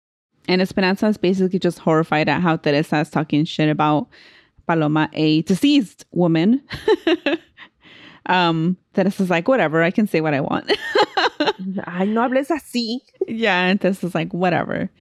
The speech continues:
Speaker 1: Esperanza tells Teresa that she shouldn't be jealous over a dead woman. And then we go back to the, the profe and Mariano arguing. And they just go on and on. Mariano's like, "You're jealous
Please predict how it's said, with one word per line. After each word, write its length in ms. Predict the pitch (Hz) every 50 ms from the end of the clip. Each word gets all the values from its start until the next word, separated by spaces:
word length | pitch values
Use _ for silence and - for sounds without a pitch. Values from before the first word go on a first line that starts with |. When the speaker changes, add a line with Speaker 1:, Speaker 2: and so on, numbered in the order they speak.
| _ _ _ _ _ _ _ _
Speaker 1:
Esperanza 840 | - 196 - - - 175 175 175 196 - - 196 185 185 180 175 175 -
tells 340 | - 220 180 170 170 190 -
Teresa 440 | - 190 147 151 - - 175 170 160
that 120 | 160 175
she 120 | - -
shouldn't 320 | 170 - - 175 170 170 160
be 120 | 160 160
jealous 460 | 151 - 151 147 156 156 160 165 - - -
over 180 | 160 147 156 156
a 120 | 151 147
dead 260 | 147 - 156 147 147
woman. 480 | 147 143 143 - - - - 214 165 175 - _
And 160 | 160 175 180
then 120 | 165 156
we 80 | 151 151
go 160 | 170 160 160
back 260 | 151 - 143 - 170
to 140 | - - 190
the, 80 | 196 - -
the 100 | 160 165
profe 260 | - - 151 156 -
and 160 | 156 156 156
Mariano 340 | 151 156 151 151 147 147 147 -
arguing. 600 | - 143 147 147 - - 143 - - 170 208 262 - _ _ _ _ _ _ _ _ _ _ _ _ _ _ _ _ _ _ _ _ _
And 320 | - 180 180 175 175 175 175
they 80 | 214
just 200 | 247 277 311 294
go 140 | - 311 269 233
on 160 | 208 196 196
and 160 | 196 185 175
on. 220 | 160 156 156 156
Mariano's 440 | 160 160 160 165 165 165 165 165 165
like, 220 | - 151 147 147 147
"You're 220 | - 160 170 180
jealous 760 | 180 165 180 160 156 156 151 151 151 147 147 147 147 - -